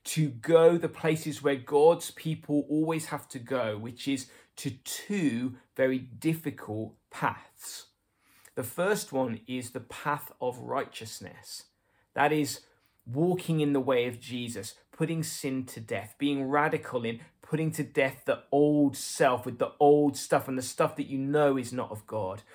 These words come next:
and stepping into the fruit of the Spirit and, and the light and being someone who lets love flow through them to those around them. And that's really hard to do, but God calls us there in the coming year.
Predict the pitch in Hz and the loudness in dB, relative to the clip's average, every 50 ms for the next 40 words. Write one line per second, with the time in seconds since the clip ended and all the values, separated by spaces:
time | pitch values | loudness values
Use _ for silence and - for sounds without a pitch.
0 | - - - - - - _ - 139 135 135 135 135 135 135 127 131 - - - | -20 -20 -20 -20 -20 -20 _ -4 0 2 4 4 4 2 2 0 -4 -6 -2 0
1 | 170 160 - 165 156 139 - 151 147 139 - - 135 123 120 117 - - - - | -2 0 0 -4 -6 -6 -4 -4 -4 -4 -4 -4 -6 -6 -6 -6 -10 -12 -12 -8
2 | 139 127 - 90 - 120 110 - - - - 117 107 98 98 - - 113 113 113 | -6 -6 -6 -8 -10 -12 -12 -12 -12 -8 -6 -6 -6 -6 -8 -12 -10 -10 -10 -10
3 | - - - _ - - - - 107 117 123 123 123 120 127 127 120 113 101 - | -12 -16 -20 _ -8 -2 -2 -2 -2 -2 -4 -4 -4 -2 0 0 0 0 -2 -6
4 | - - 113 110 110 - - _ _ - 151 156 156 151 139 - 147 131 127 123 | -10 -10 -8 -8 -10 -10 -14 _ _ -2 0 2 2 0 -2 -2 -4 -2 -2 -4
5 | 117 110 127 135 127 127 - - - _ - 135 139 - - 143 139 139 143 143 | -4 -2 -2 -2 -2 -2 -4 -16 -20 _ 0 0 2 2 2 -2 2 4 4 6
6 | 143 135 123 110 - - 139 131 131 123 110 - - 143 143 151 151 147 143 143 | 6 4 4 0 -8 -2 0 0 0 0 -2 -10 -8 -4 0 2 4 4 4 2
7 | 135 131 127 - 113 120 117 117 117 - - 117 113 113 117 117 117 110 110 107 | 0 -4 -4 -6 -6 -6 -6 -6 -6 -10 -10 -10 -8 -6 -4 -4 -4 -4 -4 -6
8 | 104 98 101 110 113 _ _ _ _ _ _ _ _ _ _ _ _ _ _ _ | -6 -8 -10 -12 -16 _ _ _ _ _ _ _ _ _ _ _ _ _ _ _
9 | _ _ _ _ _ _ 127 139 175 170 - - 139 139 135 131 139 123 - - | _ _ _ _ _ _ -4 -4 -4 -4 -4 -6 -4 -4 -4 -4 -4 -6 -8 -10
10 | - - 139 135 131 123 123 127 113 - - 131 113 - 151 143 110 87 - - | -10 -4 0 2 2 2 0 -2 -6 -10 -12 -12 -8 -4 -2 -2 -2 -4 -6 -12
11 | - _ _ _ _ _ _ _ _ _ - 113 101 127 123 113 - - - - | -18 _ _ _ _ _ _ _ _ _ -14 -12 -8 -8 -8 -8 -8 -14 -14 -10
12 | - 151 143 143 139 127 - 113 110 - - 101 98 95 85 87 - - _ _ | -4 0 0 0 0 0 -4 -10 -10 -10 -12 -10 -10 -10 -10 -14 -16 -20 _ _
13 | _ _ _ _ _ _ - 113 104 104 104 - - 107 107 104 101 101 101 95 | _ _ _ _ _ _ -14 -12 -12 -12 -12 -12 -12 -10 -8 -8 -8 -8 -10 -10
14 | 92 90 107 - | -12 -14 -16 -20